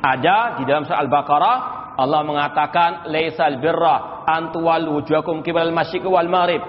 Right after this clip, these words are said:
walakinnal birra man amana billahi wal yaumil akhir wal malaikati wal kitabi wan nabiyyin. Bukanlah kebaikan itu engkau memalingkan wajahmu ke arah barat dan timur, akan tapi kebaikan itu engkau beriman kepada Allah, kepada hari akhir, kepada para malaikat, kitab, dan para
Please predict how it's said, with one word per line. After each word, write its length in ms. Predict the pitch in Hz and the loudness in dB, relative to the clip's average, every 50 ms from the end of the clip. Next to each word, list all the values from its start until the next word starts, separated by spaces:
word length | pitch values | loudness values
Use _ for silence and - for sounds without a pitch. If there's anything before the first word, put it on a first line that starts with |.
| - - - - | -10 -14 -10 -4
walakinnal 720 | 139 143 147 151 160 151 151 156 - 175 170 165 156 147 | 0 2 2 4 4 2 2 0 -2 -2 -2 -2 -2 0
birra 320 | 131 165 180 180 170 160 | 0 0 2 2 2 0
man 240 | 156 151 156 160 - | 0 0 -2 -2 -2
amana 400 | 170 180 180 180 175 175 170 151 | -2 -4 -2 -2 -2 -2 0 0
billahi 480 | 151 170 170 175 185 170 151 123 117 131 | 0 0 2 4 4 4 2 2 0 0
wal 80 | 143 | 0
yaumil 400 | 165 170 180 175 170 175 175 185 | 2 2 0 0 2 0 2 2
akhir 320 | - 185 - - - 170 143 | 2 2 2 0 -2 -2 0
wal 240 | 143 147 151 165 160 | 2 2 2 2 0
malaikati 640 | 160 165 170 180 185 185 180 185 165 160 170 156 | -2 0 2 2 0 0 0 -2 -2 -2 -2 0
wal 160 | 156 156 151 151 | 0 0 0 0
kitabi 560 | 151 156 - 175 175 175 180 208 233 247 247 - - - - - - 127 | -4 -2 0 2 2 2 2 0 0 0 -2 -6 -10 -14 -14 -10 -4 0
wan 280 | 131 135 139 139 135 131 | 0 0 0 0 -2 -2
nabiyyin. 720 | 123 120 104 117 117 117 117 110 95 87 90 - - - | -2 -2 -2 -2 -2 -2 -2 -2 -4 -6 -10 -14 -8 -6
Bukanlah 420 | 107 107 135 131 135 151 160 170 | -2 0 2 2 2 2 0 0
kebaikan 440 | 165 147 117 131 135 139 - 151 139 135 | 0 0 0 2 2 2 0 -2 -2 -2
itu 200 | 143 135 214 233 247 247 - - - - - | 0 0 2 2 2 2 -2 -6 -10 -4 -2
engkau 680 | 147 143 151 - 190 196 208 220 240 - - - - - 165 | -2 -2 0 2 2 2 2 2 0 -2 -6 -8 -6 -4 -2
memalingkan 560 | 160 165 160 160 170 190 190 190 185 170 170 | -2 0 2 0 0 0 0 0 0 0 0
wajahmu 600 | 170 170 160 156 127 156 180 185 180 175 160 151 - | 2 2 2 2 2 2 0 0 0 0 -4 -2 0
ke 60 | 175 | 0
arah 200 | 165 156 156 147 139 | 2 2 2 0 0
barat 180 | 147 165 151 147 | 0 0 0 0
dan 120 | 143 143 | 0 -2
timur, 600 | 135 160 170 190 240 277 294 - - - - - - | -2 -2 0 2 2 2 2 0 -4 -10 -10 -4 -2
akan 240 | 156 156 - 160 147 147 143 | -2 -2 -2 -2 -2 -2 -4
tapi 160 | 131 147 143 | -4 -6 -6
kebaikan 460 | 139 123 120 127 127 123 - 135 127 | -4 -2 0 0 0 0 -2 -2 -4
itu 160 | 127 123 - 220 | -4 -2 -2 -2
engkau 300 | 262 190 156 156 127 113 | -2 0 0 0 0 0
beriman 340 | 143 - 156 143 135 135 | -2 -2 -2 -2 -2 -2
kepada 320 | 135 127 110 123 139 123 139 | -4 -4 -2 0 2 2 2
Allah, 540 | 147 156 165 170 175 165 - - - - - | 2 2 2 2 0 -2 -6 -12 -14 -6 -2
kepada 400 | 143 127 120 139 131 127 123 123 | -2 0 2 2 2 2 2 0
hari 80 | 135 - | 0 2
akhir, 480 | - 151 151 143 - 170 160 151 147 | 2 2 0 0 -2 -2 -4 -4 -4
kepada 320 | 147 - 127 127 131 127 135 | -4 -2 0 0 0 0 0
para 140 | 139 143 143 | 0 0 0
malaikat, 480 | 147 156 160 160 156 160 156 147 - | 2 2 2 2 2 0 -2 -2 -2
kitab, 300 | - 135 - 143 135 131 131 | -6 -4 -2 -2 0 0 0
dan 140 | 135 143 131 | -2 0 0
para 580 | 135 131 139 165 196 214 - - - - - | 2 2 4 4 2 0 -2 -6 -10 -10 -8